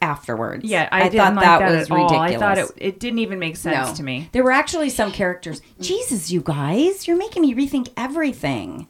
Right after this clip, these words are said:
Speaker 2: And I think, like you, Bridget, I was waiting for, like, some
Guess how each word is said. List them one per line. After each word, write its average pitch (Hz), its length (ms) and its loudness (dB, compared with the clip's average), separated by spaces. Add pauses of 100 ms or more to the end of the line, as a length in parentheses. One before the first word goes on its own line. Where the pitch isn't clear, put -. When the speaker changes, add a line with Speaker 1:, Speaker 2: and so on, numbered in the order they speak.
Speaker 2:
And 233 160 -4
I 262 120 0
think, 277 360 -4
like 233 280 -4
you, 311 260 2
Bridget, 220 500 0
I 226 120 2
was 220 200 2
waiting 233 560 0
for, 220 220 -2
like, 214 240 -2
some 220 520 -2